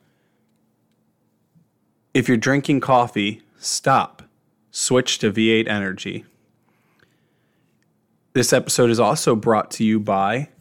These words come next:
Saint Faustina. Each episode, I'm going to invite our viewers, and I guess I should say listeners, to reflect on one saint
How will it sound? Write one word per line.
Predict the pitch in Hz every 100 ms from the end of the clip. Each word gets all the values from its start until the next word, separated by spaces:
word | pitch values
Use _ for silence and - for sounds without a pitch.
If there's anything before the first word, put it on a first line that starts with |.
| _ -
Saint | - 139 -
Faustina. | - 123 117 - 117 98 90 - _ _ _ _ -
Each | 131 - 131
episode, | 120 123 - 123 131 - -
I'm | 110 110 113 107
going | 110 117 110
to | - 113
invite | 104 110 110 110 -
our | 110
viewers, | 104 107 107 110 123 156 - -
and | 110 107 - _ _ 117
I |
guess | 110 110 -
I | 104
should | - 98
say | 110 98
listeners, | 101 98 98 95 107 - - _ _ _ _ _
to | - 123 113 110 107 - _ _ _ _ _ _ _ _ _ -
reflect | 120 - 135 -
on | 117 107
one | 110 113
saint | - 107 127